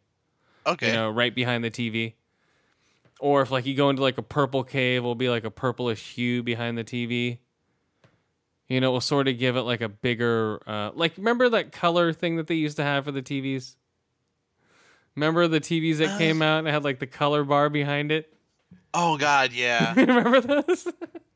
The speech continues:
Speaker 2: It'll be like that.
Speaker 1: I never actually had one, but yeah,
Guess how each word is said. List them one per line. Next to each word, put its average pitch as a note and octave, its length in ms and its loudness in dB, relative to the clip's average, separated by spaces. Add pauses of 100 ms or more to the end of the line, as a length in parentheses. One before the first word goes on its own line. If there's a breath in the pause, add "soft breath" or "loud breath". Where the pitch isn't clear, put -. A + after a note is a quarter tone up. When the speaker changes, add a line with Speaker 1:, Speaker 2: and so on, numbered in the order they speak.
(1300 loud breath)
Speaker 2:
It'll E3+ 180 4
be F#3+ 180 2
like E3+ 280 2
that. C3+ 280 0 (580)
Speaker 1:
I C#3+ 60 0
never G#3+ 240 0
actually G#3 460 2
had E3 300 -2
one, A#2+ 440 -12
but B2+ 280 -6
yeah, B2 360 0